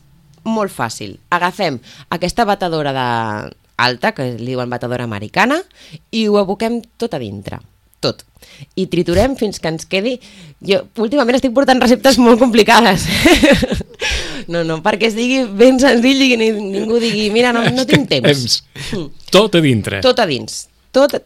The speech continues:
Speaker 1: tot completament a dins. I triturem fins que ens quedi una crema bastant espessa, però que això, que no veiem una mongeta per allà donant voltes, <laughs> que no ens espantem. Tot això ho posem en un, en un motlle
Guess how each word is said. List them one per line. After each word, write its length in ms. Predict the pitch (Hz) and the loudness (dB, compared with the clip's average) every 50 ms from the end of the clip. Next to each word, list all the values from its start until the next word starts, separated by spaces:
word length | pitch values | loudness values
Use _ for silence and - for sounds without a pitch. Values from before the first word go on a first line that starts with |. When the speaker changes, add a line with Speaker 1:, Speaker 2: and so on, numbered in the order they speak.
| _ | _
Speaker 1:
tot 160 | 269 285 285 - | 2 2 2 0
completament 540 | 254 240 233 233 240 240 247 240 233 220 175 | -2 -2 0 -2 -2 0 0 -2 -2 -2 -2
a 20 | |
dins. 280 | 156 135 123 123 120 - - | -4 -4 -4 -6 -8 -6 -4
I 120 | 151 196 | -4 -2
triturem 400 | 160 202 190 165 202 220 262 294 277 | 0 -2 -2 0 0 0 0 0 0
fins 160 | 277 254 202 | -2 -4 -2
que 120 | - 208 | -2 -4
ens 100 | 190 175 | -4 -4
quedi 240 | - - 175 160 160 156 | -6 -6 -4 -4 -2 -2
una 200 | 160 165 165 160 | -2 -2 -2 -2
crema 380 | - 160 165 165 185 190 208 196 | -2 -2 0 0 0 -2 -4 -4
bastant 500 | - 127 196 170 156 135 - - 143 147 | -8 -10 -8 -8 -8 -6 -6 -6 -6 -4
espessa, 600 | 143 143 - - - 190 220 233 - 311 359 381 | -4 -6 -6 -2 0 0 0 0 0 -2 -2 -2
però 220 | - - 143 135 127 | -4 -4 -6 -4 -4
que 80 | - 120 | -4 -4
això, 400 | 117 113 117 113 113 - - 120 | -4 -4 -6 -6 -8 -8 -8 -6
que 140 | - 113 120 | -6 -6 -6
no 80 | 127 127 | -6 -6
veiem 300 | 131 139 139 135 135 135 127 120 - | -4 -4 -4 -6 -6 -8 -10 -10 -10
una 160 | - 139 135 | -10 -8 -8
mongeta 460 | 127 127 127 131 131 135 - - 135 123 | -6 -6 -6 -4 -4 -4 -2 -2 -2 -4
per 80 | 131 127 | -2 -2
allà 160 | 127 127 123 | -2 -2 -2
donant 240 | 135 151 131 127 127 | -2 -4 -4 -4 -2
voltes, 460 | 120 135 147 170 160 226 262 277 220 | -2 0 0 0 0 0 -2 -2 -2
<laughs> 20 | - | -4
que 120 | 180 165 | -6 -4
no 140 | 147 160 185 | -4 -4 -4
ens 100 | 165 156 160 | -2 -2 -2
espantem. 540 | 165 165 151 143 131 123 120 120 113 101 - - - - - - - - _ _ _ 214 | -2 -2 -4 -4 -4 -4 -6 -8 -8 -10 -14 -18 -20 -20 -20 -20 -20 -20 _ _ _ -4
Tot 140 | 233 254 254 | -2 -2 -2
això 240 | 254 - 262 262 294 339 - - | -2 -2 0 0 0 -2 -2 -6
ho 160 | _ - 202 | _ -8 -4
posem 320 | - 190 190 185 156 143 139 135 | -4 -2 -2 -2 -2 -2 -2 -2
en 80 | 135 139 | -2 -2
un, 160 | 139 135 131 127 117 113 110 - - _ - | -4 -4 -4 -6 -6 -6 -8 -10 -12 _ -10
en 140 | 127 123 113 | -8 -8 -6
un 80 | 113 113 | -6 -4
motlle 460 | 123 147 165 185 175 220 247 302 | -4 -4 -4 -2 -2 -2 0 0